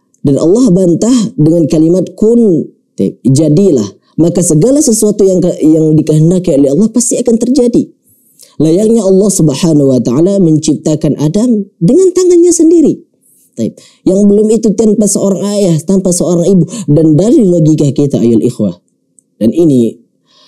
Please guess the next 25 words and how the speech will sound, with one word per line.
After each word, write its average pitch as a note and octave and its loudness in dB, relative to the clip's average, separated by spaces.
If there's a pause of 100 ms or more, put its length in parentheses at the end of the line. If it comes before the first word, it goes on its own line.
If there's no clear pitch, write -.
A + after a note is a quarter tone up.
(260)
bahwasanya, F#3+ 0
eh, D3 0
jika F3 0
kita E3 -2
bermain E3 2
dengan D3+ 0
akal, A#2 -2 (400)
taib, G#2 -4
kita, D3 -2
jika F#3 0
kita F3+ 0
memakai E3 0
dengan D#3 0
nalar E3 0
kita, A#2+ -4 (640)
bahwasanya G3 -2
lahirnya G#3 2
seorang F3 -4
anak C#3+ 0
atau D#3 0
lahirnya F3+ 0
seorang C#3+ 0
bayi D3+ 0
pasti G3+ -2
memiliki D#3+ -2